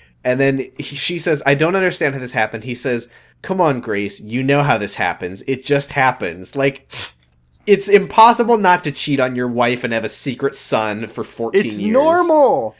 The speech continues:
Speaker 1: It's
Speaker 2: This
Speaker 1: normal.
Speaker 2: is what Brenda
Speaker 1: We all
Speaker 2: believes.
Speaker 1: do it. Birds do it.
Speaker 2: This is
Speaker 1: Bees
Speaker 2: what Brenda
Speaker 1: do it.
Speaker 2: believes. So Jack's, I also want to specify that, like, like,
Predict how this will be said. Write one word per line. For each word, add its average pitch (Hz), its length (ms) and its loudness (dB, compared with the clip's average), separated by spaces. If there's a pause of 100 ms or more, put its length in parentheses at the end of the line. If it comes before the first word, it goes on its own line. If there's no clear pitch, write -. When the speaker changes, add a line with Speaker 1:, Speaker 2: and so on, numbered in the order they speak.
(140)
Speaker 1:
It's 196 180 -2
Speaker 2:
This 285 260 4
Speaker 1:
normal. 320 120 8
Speaker 2:
is 311 60 0
what 190 240 6
Brenda 359 140 6
Speaker 1:
We 494 40 6 (140)
all 330 80 0
Speaker 2:
believes. 359 380 8
Speaker 1:
do 262 60 4
it. - 40 -2
Birds 208 380 2
do 151 180 2
it. 120 80 4
Speaker 2:
This 370 220 4
is - 80 0
Speaker 1:
Bees 381 220 2
Speaker 2:
what 359 80 2
Brenda 381 200 4
Speaker 1:
do - 20 0
it. 392 120 2
Speaker 2:
believes. 381 640 2 (200)
So 190 220 2
Jack's, 202 400 2 (420)
I 208 100 4
also 277 220 4
want 262 160 0
to 214 60 -2
specify 185 680 0
that, 156 220 -2
like, 135 380 -2
like, 151 400 -4